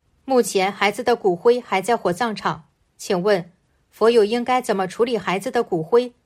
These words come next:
才如理如法？答：可以拿出来入土的话最好，可以买个骨灰盒，买块地，不能放的话，就只能按照政府的规则来处理了。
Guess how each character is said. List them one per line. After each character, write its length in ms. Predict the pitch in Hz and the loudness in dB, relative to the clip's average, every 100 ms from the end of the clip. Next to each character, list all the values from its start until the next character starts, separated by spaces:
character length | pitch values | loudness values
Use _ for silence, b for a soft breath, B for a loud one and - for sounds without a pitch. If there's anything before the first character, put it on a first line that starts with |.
| _ - | _ -6
才 180 | 214 | -2
如 160 | 196 220 | 0 2
理 120 | 233 | 0
如 180 | 180 208 | 0 -2
法？ 420 | - 170 180 196 _ _ _ _ _ _ _ | 0 -2 -2 -6 _ _ _ _ _ _ _
答： 360 | 143 143 175 - _ _ _ | 0 2 -2 -8 _ _ _
可 160 | _ 247 | _ 0
以 120 | 233 | 2
拿 220 | 175 156 | 0 0
出 120 | - 226 | -2 0
来 140 | 175 | 0
入 180 | 180 262 | 0 -6
土 160 | - | -6
的 140 | 135 151 | -8 -4
话 200 | 202 165 | -2 -2
最 220 | 165 247 | -4 -6
好， 360 | 165 139 - _ _ _ _ _ | -4 -6 -8 _ _ _ _ _
可 120 | - | 4
以 100 | 202 | 4
买 180 | 196 151 | 4 0
个 140 | 196 | -2
骨 160 | 190 156 | -2 -2
灰 200 | 151 233 | 2 2
盒， 380 | - 139 156 180 _ _ | 0 -4 -4 -4 _ _
买 160 | 180 139 | -2 0
块 220 | 185 175 | 0 -2
地， 320 | 175 214 - _ _ _ _ _ | -2 -8 -10 _ _ _ _ _
不 160 | - 214 | 4 4
能 160 | 175 | 4
放 240 | 180 277 208 | 0 0 0
的 100 | 156 | -4
话， 360 | 170 160 - _ _ _ _ _ | -2 -2 -4 _ _ _ _ _
就 180 | - 214 | 4 4
只 160 | 202 165 | 6 0
能 100 | 175 | 0
按 260 | 208 208 | 0 -2
照 260 | 202 175 156 | 0 0 2
政 220 | 160 202 | 0 -2
府 140 | 180 160 | 0 -4
的 100 | 160 | 0
规 240 | 220 220 | 2 2
则 380 | 220 147 160 - _ | 0 -2 -4 -6 _
来 160 | 170 165 | -2 -2
处 240 | - 156 | -2 -2
理 180 | 196 156 | 0 -2
了。 240 | 139 131 | -4 -8